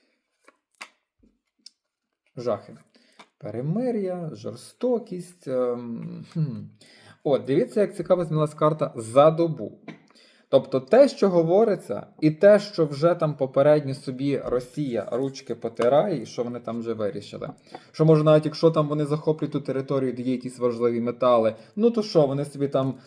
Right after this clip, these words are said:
з Трампом домовилися, і собі там хай Трамп своє видобуває, а то вже буде їхня територія. Дуже цікаво. А, що зараз, е, буде відбуватися взагалі в світових динаміках і тенденціях?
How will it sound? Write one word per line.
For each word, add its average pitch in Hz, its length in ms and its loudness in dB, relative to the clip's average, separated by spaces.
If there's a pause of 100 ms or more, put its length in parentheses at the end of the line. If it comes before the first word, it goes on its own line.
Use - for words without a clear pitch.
з - 120 -20
Трампом 131 420 0
домовилися, 135 640 -2
і 123 200 -6
собі 120 320 -12
там 120 180 -2
хай 120 220 -2
Трамп 127 200 -2
своє 120 280 -6
видобуває, 117 760 -2
а 113 60 -2
то 117 120 -8
вже 117 140 -4
буде 107 160 -8
їхня 110 220 -8
територія. 104 580 -12 (480)
Дуже 160 220 0
цікаво. 160 480 -4 (800)
А, 110 460 -2
що 156 380 2
зараз, 143 540 0
е, 127 220 -2
буде 123 260 -6
відбуватися 120 500 -4
взагалі 131 320 -6
в 127 60 -6
світових 123 340 -10
динаміках 123 500 -8
і 120 40 -12
тенденціях? 110 760 -8